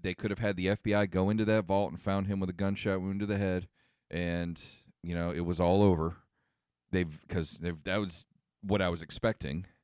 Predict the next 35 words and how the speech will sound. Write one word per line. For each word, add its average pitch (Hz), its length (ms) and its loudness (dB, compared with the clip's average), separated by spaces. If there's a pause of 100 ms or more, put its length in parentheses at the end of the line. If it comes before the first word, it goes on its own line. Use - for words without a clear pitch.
(440)
to, 87 180 0
to - 160 -10
kill 90 200 0
off 80 160 0
a - 40 -8
character 82 320 -4
like 78 160 -4
that. 82 200 0
But 85 120 -4
no, 90 240 0
to 90 140 -6
show 110 320 0
him, 113 160 0
and 92 100 0
then 110 120 -2
to 90 80 -4
show 104 340 -2
him, 98 320 -6 (300)
you 87 80 -10
know, 76 120 -8 (140)
in 95 280 -4
the, 82 120 -2 (180)
you 85 80 -8
know, 73 60 -8
getting 85 280 -4
arrested, 90 600 -4
then 85 160 -6
in 85 80 -6
the 80 80 -8
prison 87 360 -4
van 82 240 -2
in 80 100 -2
the 80 80 -4
orange 87 340 -4
jumpsuit, 90 500 -6